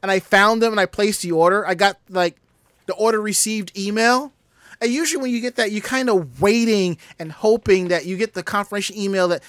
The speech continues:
your items have been shipped. Whereas if you buy from Amazon, "We got it, we'll let you know." You know, like that. I get the confirmation email, like, not even two hours later, they've been shipped. So once she receives them, I will go on to, um,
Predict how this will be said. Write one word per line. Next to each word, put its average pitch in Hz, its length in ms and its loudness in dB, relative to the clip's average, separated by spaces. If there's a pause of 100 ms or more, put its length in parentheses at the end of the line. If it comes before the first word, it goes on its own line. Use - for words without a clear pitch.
(180)
your 185 120 -4
items 196 420 0
have 170 80 -8
been 165 120 -4
shipped. - 480 -4 (200)
Whereas 202 360 4
if 190 60 -2
you 190 80 -10
buy 185 160 0
from 165 260 -14
Amazon, 156 680 -4 (1080)
"We 127 180 -14
got 233 260 0
it, - 160 -2
we'll 120 120 -10
let 120 200 -10
you 214 60 -2
know." 262 220 -6 (260)
You 156 80 -12
know, 160 100 -8
like 160 180 -6
that. - 220 -14 (340)
I 180 100 0
get 233 240 -4
the 240 80 -6
confirmation 220 640 -8
email, 202 340 0
like, 156 200 0
not 190 160 -4
even 220 260 -6
two 247 260 -10
hours 196 320 -2
later, 175 280 -2
they've 170 220 -4
been 160 120 -10
shipped. - 480 -8 (240)
So - 200 -6
once 202 340 -2
she 247 200 -4
receives 185 680 -6
them, 202 240 -2 (280)
I 170 120 0
will 185 140 2
go 180 260 -2
on 185 240 -4
to, 170 340 -8
um, 156 600 -6